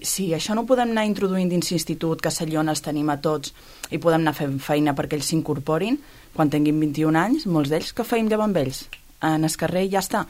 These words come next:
També hi ha que dir que el Consell aquest estiu ha començat a fer alguna cosa, perquè duim tot l'hivern passat insistint-los de que, clar, hem de començar, tenim dins l'institut uns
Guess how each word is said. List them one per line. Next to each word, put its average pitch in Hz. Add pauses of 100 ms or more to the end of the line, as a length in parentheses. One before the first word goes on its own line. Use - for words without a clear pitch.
(400)
També 180
hi -
ha 247
que 226
dir 226
que 220
el -
Consell 220
aquest 196
estiu 214
ha 208
començat 202
a 220
fer 151
alguna 151
cosa, -
perquè 156 (140)
duim 170
tot 180
l'hivern 165
passat 156
insistint-los 233 (880)
de 160
que, 131
clar, 139 (680)
hem 170
de 160
començar, 226 (100)
tenim 175
dins 196
l'institut 214
uns 175